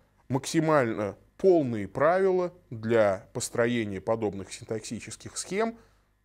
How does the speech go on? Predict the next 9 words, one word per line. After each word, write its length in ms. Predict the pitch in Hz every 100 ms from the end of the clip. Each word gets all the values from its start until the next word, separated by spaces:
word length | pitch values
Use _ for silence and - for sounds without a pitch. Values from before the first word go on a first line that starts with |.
| -
но 200 | 160 160
в 80 |
то 180 | - 226
же 140 | 190 147
время 500 | 151 208 185 135 117 -
они 460 | 123 139 180 170 - _ _ _ _ -
будут, 400 | 123 151 135 -
ну, 160 | 135
максимально 840 | 156 147 - 123 117 120 123 113